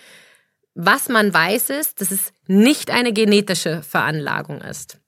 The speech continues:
Das weiß man halt auf jeden Fall. Man ist halt Östrogen und Progesteron empfindlich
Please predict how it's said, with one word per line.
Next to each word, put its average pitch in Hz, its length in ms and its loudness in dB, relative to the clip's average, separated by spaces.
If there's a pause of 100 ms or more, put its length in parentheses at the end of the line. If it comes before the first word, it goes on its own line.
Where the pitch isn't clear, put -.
Das 208 220 0
weiß 147 260 -2
man 151 180 -8
halt 147 180 -12
auf 151 120 -16
jeden 147 220 -14
Fall. 160 420 -12 (1200)
Man 202 200 0
ist 226 140 2
halt 240 260 0
Östrogen 233 540 0
und 202 160 2
Progesteron 196 560 0
empfindlich 202 960 -2